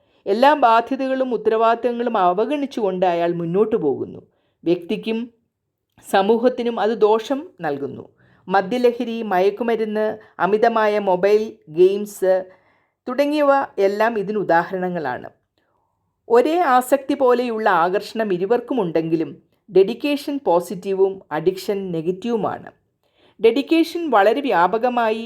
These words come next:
മനസ്സിലാക്കേണ്ട ഒരു ആശയമാണ്. ഇത് ഒരു ചെറിയ ശ്രദ്ധ അല്ലെങ്കിൽ ആസക്തി മാത്രമല്ല, മറിച്ച് ഒരു ജീവിത നിലപാടാണ്. വ്യക്തിപരമായ തലത്തിൽ ഇതൊരാളുടെ ലക്ഷ്യസാക്ഷാത്കാരം കൂടിയാണ്. ഒരു വ്യക്തി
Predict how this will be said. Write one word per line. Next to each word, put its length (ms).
മനസ്സിലാക്കേണ്ട 800
ഒരു 140
ആശയമാണ്. 680
ഇത് 260
ഒരു 160
ചെറിയ 420
ശ്രദ്ധ 420
അല്ലെങ്കിൽ 440
ആസക്തി 500
മാത്രമല്ല, 640
മറിച്ച് 400
ഒരു 240
ജീവിത 460
നിലപാടാണ്. 760
വ്യക്തിപരമായ 680
തലത്തിൽ 440
ഇതൊരാളുടെ 640
ലക്ഷ്യസാക്ഷാത്കാരം 1300
കൂടിയാണ്. 580
ഒരു 160
വ്യക്തി 420